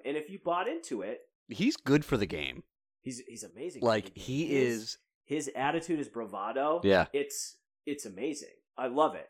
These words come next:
Speaker 2: It's a villain that you love to hate.
Speaker 1: His, his style of football isn't flashy. You know, it's, it's the, let's, if we had twelve men, we put them behind the ball, and we're gonna catch you on the, the counter.
Speaker 2: Mm-hmm.
Speaker 1: And I think that was people's biggest problem at Man United, is that's not the way,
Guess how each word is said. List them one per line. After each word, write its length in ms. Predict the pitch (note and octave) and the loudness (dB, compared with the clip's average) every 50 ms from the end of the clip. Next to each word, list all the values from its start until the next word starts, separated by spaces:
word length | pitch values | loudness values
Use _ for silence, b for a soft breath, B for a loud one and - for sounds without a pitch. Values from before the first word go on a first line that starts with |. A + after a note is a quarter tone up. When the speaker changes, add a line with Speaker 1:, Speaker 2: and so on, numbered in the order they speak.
| - - | -4 -4
Speaker 2:
It's 140 | C#3+ C3+ - | 0 4 4
a 60 | D#3 | 4
villain 560 | B2 F#2+ F#2+ A#2 B2 C#3 D3+ D#3+ D#3+ D#3 D3+ | 4 4 4 4 6 6 6 6 6 6 6
that 160 | C3 A#2+ F2 | 4 2 2
you 260 | G#2 G#2+ G#2+ G#2+ G#2 | 0 -2 0 0 -2
love 400 | F#2+ F2 E2 F2+ F#2+ G2 F#2+ - - | -2 -2 -2 0 0 0 0 -4 -8
to 80 | - | -12
hate. 300 | - - - G#2+ F#2+ F#2 | -10 -6 -4 -4 -4 0
Speaker 1:
His, 380 | - F#3+ F#3+ F3+ F3 - - - - | 2 2 2 2 0 -4 -8 -8 -4
his 260 | - E3+ E3 E3 - - | -2 -2 -2 -2 -4 -8
style 400 | - - D3 C#3 E3 F#3 G3+ G3+ | -8 -6 -4 -2 0 0 0 -2
of 60 | F#3+ | -4
football 300 | - F3 - - D#3 C3 | -6 -6 -4 -4 -2 -2
isn't 240 | B2 B2+ C#3+ C#3 - | -2 -4 -8 -8 -8
flashy. 640 | - B2+ A#2+ A#2 B2 - - D#3+ E3 E3+ F#3 F3+ _ _ _ _ _ _ - | -8 -6 -6 -6 -6 -8 -6 -6 -6 -6 -6 -10 _ _ _ _ _ _ -12
You 120 | A#2+ A#2+ | -10 -6
know, 160 | A#2 A#2+ C3 | -2 0 0
it's, 220 | C#3+ C#3+ - - - | 0 0 -4 -10 -14
it's 220 | - A#2 - - | -14 -14 -14 -12
the, 240 | - - A#2 G#2+ G2 - - | -8 -6 -6 -6 -6 -8 -10
let's, 300 | A2+ A#2 - - - - | -12 -12 -10 -12 -16 -16
if 80 | - - | -16 -12
we 100 | - A2+ | -10 -10
had 120 | G#2+ G#2 - | -10 -10 -8
twelve 280 | - A#2 A#2 A#2+ B2 | -6 -4 -2 -2 -2
men, 180 | C#3+ C3+ C3 C3 | -4 -6 -6 -6
we 80 | A#2 | -8
put 220 | G#2+ - - G#2+ - | -10 -10 -10 -10 -8
them 140 | - A2+ A2 | -8 -10 -8
behind 300 | A2 G#2+ A2+ A2+ A#2 A2+ | -8 -8 -8 -8 -8 -8
the 40 | |
ball, 180 | G#2 A2+ A2+ B2 | -6 -6 -6 -6
and 60 | C3 A#2+ | -6 -8
we're 80 | G2 | -10
gonna 120 | G2 G2 G2 | -12 -14 -14
catch 280 | - - G#2 - - | -14 -14 -16 -14 -12
you 100 | A#2+ A2+ | -12 -12
on 160 | G#2 G#2+ G#2+ | -12 -12 -12
the, 160 | G#2+ G#2 F#2+ - | -12 -12 -12 -14
the 60 | - G2 | -16 -20
counter. 460 | - - - G#2 G#2+ A#2+ C#3+ - - - | -18 -14 -10 -8 -6 -4 -4 -4 -2 2
Speaker 2:
Mm-hmm. 200 | G2 G2 G#2+ B2+ - _ _ - | 4 4 4 4 0 _ _ -14
Speaker 1:
And 140 | A2+ A2+ | -12 -10
I 40 | A2+ | -10
think 180 | - - A#2 G#2+ | -10 -10 -10 -8
that 120 | A2+ A2+ | -6 -6
was 160 | A2+ A#2 - - _ _ _ _ _ | -6 -8 -10 -14 _ _ _ _ _
people's 240 | - C#3 - A#2 - - | -12 -10 -10 -10 -10 -6
biggest 280 | A2+ A2+ A2 G#2 - | -6 -6 -6 -8 -8
problem 440 | - A2+ G2+ G2+ A2+ B2+ C#3 C#3 A#2 | -6 -4 -2 0 0 0 0 -2 -4
at 80 | G#2 - | -6 -6
Man 160 | G2+ G#2 G#2 | -8 -8 -8
United, 380 | G#2 G2 G2 G2+ A2+ B2+ C3 | -8 -8 -6 -6 -6 -6 -6
is 100 | A2+ G2+ | -6 -8
that's 280 | - A2 G#2 G2+ - - | -8 -10 -10 -10 -10 -10
not 160 | B2 G#2+ - | -10 -10 -8
the 80 | - A2 | -6 -6
way, 300 | G#2+ G#2+ G2+ G2+ G2+ | -6 -4 -6 -6 -8